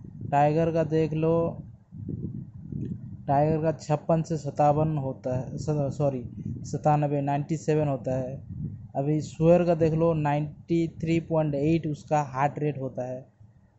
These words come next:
मतलब per minute में ninety three point eight heart rate इतना चलता है उनका। इतना छोटा सा चींटी भी है, पच्चीस से तीस होता है, देखो।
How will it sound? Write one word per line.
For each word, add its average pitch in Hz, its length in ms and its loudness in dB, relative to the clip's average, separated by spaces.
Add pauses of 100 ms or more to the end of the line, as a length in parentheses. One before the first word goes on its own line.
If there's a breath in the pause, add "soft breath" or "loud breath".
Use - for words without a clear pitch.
(300)
मतलब 151 360 -4
per 175 260 4
minute 170 300 0
में 196 300 0 (120)
ninety 156 340 0
three 165 260 0
point 170 320 0
eight 170 440 0 (160)
heart 147 180 4 (100)
rate 180 240 2
इतना 170 560 -4
चलता 143 300 0
है 143 60 4
उनका। 127 440 -4 (580)
इतना 190 180 4
छोटा 180 420 2
सा 190 320 2
चींटी 185 480 -2
भी 190 200 2
है, 175 160 4
पच्चीस 170 460 -2
से 190 80 0
तीस 190 380 0
होता 151 220 2
है, 135 80 4
देखो। 123 380 -6